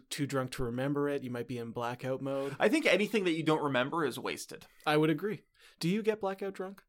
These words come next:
Speaker 2: No, I don't get blackout drunk.
Speaker 1: I don't
Speaker 2: I've,
Speaker 1: mean, I don't
Speaker 2: I've
Speaker 1: mean, like,
Speaker 2: been
Speaker 1: do you,
Speaker 2: blackout drunk.
Speaker 1: you've been, I, I didn't mean, like, do you go to that stage on purpose? I meant, like, when you drink too much, do you black out?
Speaker 2: I've,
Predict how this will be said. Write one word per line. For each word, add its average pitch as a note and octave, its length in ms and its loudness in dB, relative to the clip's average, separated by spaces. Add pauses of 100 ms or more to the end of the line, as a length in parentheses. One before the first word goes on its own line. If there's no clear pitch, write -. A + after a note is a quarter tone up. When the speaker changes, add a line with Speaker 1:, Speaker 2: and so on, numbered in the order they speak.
(580)
Speaker 2:
No, C#3 320 0
I - 80 -12
don't - 160 -8
get - 160 -14
blackout - 400 -16
drunk. - 220 -18 (160)
Speaker 1:
I E3+ 100 2
don't G#3 100 10
Speaker 2:
I've, E3+ 60 12
Speaker 1:
mean, - 140 8
I E3+ 100 8
don't G3 160 10
Speaker 2:
I've G#3 60 10
Speaker 1:
mean, G3 100 6
like, F3 140 4
Speaker 2:
been E3+ 160 12
Speaker 1:
do E3 80 4
you, D#3 40 6
Speaker 2:
blackout A#2 400 2
drunk. A#2+ 240 -6
Speaker 1:
you've D#3 200 4
been, E3 240 4
I, C#3+ 100 -2 (140)
I D3 100 4
didn't E3 260 4
mean, D3+ 220 2
like, B2+ 280 -4
do D3 120 -6
you C3 400 -2 (500)
go C3+ 300 4
to A#2 100 -6
that A2+ 240 -4
stage A2+ 440 -2
on G2 160 -6
purpose? G#2+ 580 -2
I C3 60 -4
meant, C3 180 -4
like, A#2 200 -10
when C#3+ 220 0
you C#3 100 0
drink B2 260 -4
too B2+ 100 -8
much, A2+ 240 -8
do B2 80 -8
you G#2+ 100 -8
black E2+ 320 -10
out? - 180 -14 (200)
Speaker 2:
I've, C3+ 400 10